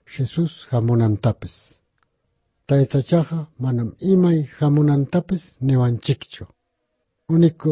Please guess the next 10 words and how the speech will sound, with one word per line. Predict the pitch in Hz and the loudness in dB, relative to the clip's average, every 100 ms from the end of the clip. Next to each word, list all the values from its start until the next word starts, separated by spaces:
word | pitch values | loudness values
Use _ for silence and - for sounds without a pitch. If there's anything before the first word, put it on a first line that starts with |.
| 147 | -2
yachanchik | 135 139 143 - 165 156 - 170 _ | -2 0 0 2 0 0 -2 -6 _
Jesus | - 156 185 185 - | -4 -2 2 0 -2
kutimunanta. | - - 139 143 131 123 113 101 - 95 _ _ _ _ _ - | -10 -4 0 2 2 2 2 -2 -8 -16 _ _ _ _ _ -12
Listo, | 156 143 180 - - 170 160 | -2 4 4 2 -6 -8 -8
suyashun | - - 135 147 165 - 185 175 _ | -12 -4 2 4 4 0 -6 -8 _
pay | - 147 135 113 | 0 0 0 -4
hamuspa | - 135 135 175 - - 202 | -6 -2 2 2 0 -8 -10
pushakuwananchikpaq. | - 127 - 123 - 127 123 127 113 151 - - - _ _ _ _ _ _ _ _ _ _ | -4 -2 0 -2 0 0 2 0 0 -2 -2 -18 -18 _ _ _ _ _ _ _ _ _ _
Qamkuna | - 127 123 156 156 135 | -4 -2 0 2 2 2
munachkankichu | 127 139 143 - - 139 127 - 165 - | 0 0 0 -2 -4 -2 0 2 0 0